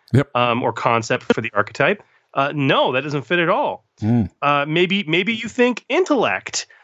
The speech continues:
Speaker 2: but then again, when you go to your wise master, okay,
Speaker 1: Hmm.
Speaker 2: um, or, or I'm sorry, even the holy man or, or, or that, that scholarly type,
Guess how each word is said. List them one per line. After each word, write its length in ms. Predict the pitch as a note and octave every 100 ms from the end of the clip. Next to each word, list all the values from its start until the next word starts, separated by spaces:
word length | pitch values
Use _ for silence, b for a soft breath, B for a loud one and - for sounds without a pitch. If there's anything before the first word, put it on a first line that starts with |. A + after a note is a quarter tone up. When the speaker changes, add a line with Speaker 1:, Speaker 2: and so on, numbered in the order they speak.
| b
Speaker 2:
but 160 | E3 G#3+
then 140 | A3+
again, 320 | A3 G3+ D4 G#3
when 100 | E3
you 80 |
go 140 | D3+ E3+
to 140 | -
your 120 | C3 B2+
wise 420 | A2+ B2 B2 A#2
master, 640 | B2 D3 F3+ - A#2 E3+ _ _ _ B2+
okay, 480 | A#2 A#2+ A#2 G3+ _ -
Speaker 1:
Hmm. 220 | A2 G#2+ - _
Speaker 2:
um, 280 | C3 B2 C3 C#3
or, 220 | C#3+ C#3+
or 180 | D3 -
I'm 80 | D3+
sorry, 260 | - D#3 C3
even 260 | D3+ D3
the 80 | B2
holy 340 | A#2+ D3+ G3+ D#3
man 400 | G#2+ G2+ A#2 C#3+ -
or, 300 | B2 A#2+ A#2
or, 340 | B2 A#2+ A#2
or 40 | A2+
that, 180 | A2+ A2+
that 200 | A#2 A#2
scholarly 480 | - C3+ C3 A#2
type, 320 | B2 G3+ A3+